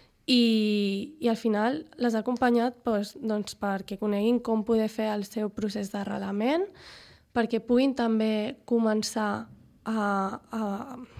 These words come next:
a entrar en el mercat laboral de forma regulada i que puguin deixar d'estar en aquestes condicions precàries. Òbviament, hi ha altres projectes com la COL, que per les persones que, mm, quan tu fas el,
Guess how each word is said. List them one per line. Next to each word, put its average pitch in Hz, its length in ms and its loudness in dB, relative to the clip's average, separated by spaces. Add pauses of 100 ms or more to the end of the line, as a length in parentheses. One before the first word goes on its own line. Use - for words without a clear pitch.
(240)
a 233 80 0
entrar 220 320 2
en 247 80 6
el 254 80 4
mercat 226 480 2
laboral 208 480 2
de 208 80 0
forma 208 500 -2 (540)
regulada 214 720 2 (440)
i 240 120 0
que 226 160 0
puguin 226 320 2
deixar 226 480 0 (460)
d'estar 220 400 -2
en 220 100 2
aquestes 233 440 -4
condicions 226 680 0
precàries. 202 880 -2 (960)
Òbviament, 247 680 4 (200)
hi 226 140 2
ha 214 100 4
altres 240 380 2
projectes 220 560 0
com 226 180 2
la 196 160 -2
COL, 226 300 0
que 208 180 -4
per 202 220 -2
les 190 180 -6
persones 220 480 -4
que, 214 360 -6 (180)
mm, 214 500 0
quan 214 300 0
tu 240 160 -2
fas 269 180 2
el, 262 160 4